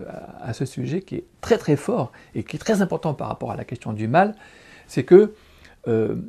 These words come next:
le souci de l'âme, le souci de soi, si important, dans la, même dans la philosophie antique, euh, comme le montre Michel Foucault, mais aussi dans la philosophie contemporaine, la sagesse, le, le, le souci de soi, le souci de son propre, qu'est-ce,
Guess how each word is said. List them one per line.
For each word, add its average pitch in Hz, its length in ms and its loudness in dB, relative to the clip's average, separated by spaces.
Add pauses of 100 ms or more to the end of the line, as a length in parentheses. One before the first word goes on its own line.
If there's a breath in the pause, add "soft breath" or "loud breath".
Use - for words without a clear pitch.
(260)
le 123 140 0
souci 185 440 -4
de 123 120 2
l'âme, 123 560 4
le 117 80 -2
souci 156 460 -4
de 110 100 -2
soi, 147 540 -2 (1040 soft breath)
si - 200 -6
important, 113 460 0
dans 107 140 -4
la, 98 80 -8
même 117 180 -2
dans 101 80 -4
la 101 300 -6
philosophie 107 400 -8
antique, 123 560 -4
euh, - 160 -10
comme 110 140 -4
le 107 60 -2
montre 107 280 -4
Michel 110 240 -6
Foucault, 127 320 0
mais 110 100 2
aussi 107 160 -4
dans 104 140 -4
la 104 100 -8
philosophie 110 400 -6
contemporaine, 151 600 -2 (300 loud breath)
la 104 80 -6
sagesse, 113 440 0
le, 113 120 -4 (220 loud breath)
le, 113 160 0
le 117 180 -2
souci 185 320 0
de 175 100 6
soi, - 200 -2
le 113 80 -2
souci 165 300 -2
de 190 60 -8
son 139 140 -4
propre, 123 460 -4 (400 loud breath)
qu'est-ce, 170 180 4